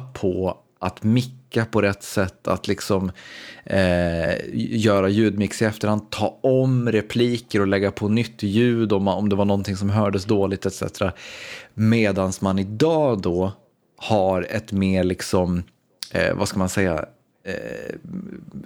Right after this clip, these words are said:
lite, lite rock'n'rolligt sätt att göra film på. Alltså att man, man mickar upp scenen och sen kör man bara. Eh, och det här då menar den här taken går även hand i hand med att man har liksom sett att film, eh,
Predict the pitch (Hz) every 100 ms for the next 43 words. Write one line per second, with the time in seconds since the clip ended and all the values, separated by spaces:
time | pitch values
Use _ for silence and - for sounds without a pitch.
0 | - - 131 127 139 117 120 113 - 113
1 | 123 120 131 - 101 98 104 101 - 123
2 | 98 - - 101 107 101 107 98 - -
3 | - - - 110 127 131 104 131 131 98
4 | 90 90 85 101 104 - 139 113 82 69
5 | 65 62 65 107 _ 101 90 82 80 78
6 | 71 - _ _ _ _ - 113 110 120
7 | 110 107 101 95 98 110 110 95 98 92
8 | - 110 107 104 104 110 120 110 101 101
9 | 98 92 - 98 95 98 - 98 - 87
10 | - - - - - - - - - 104
11 | 101 98 95 - -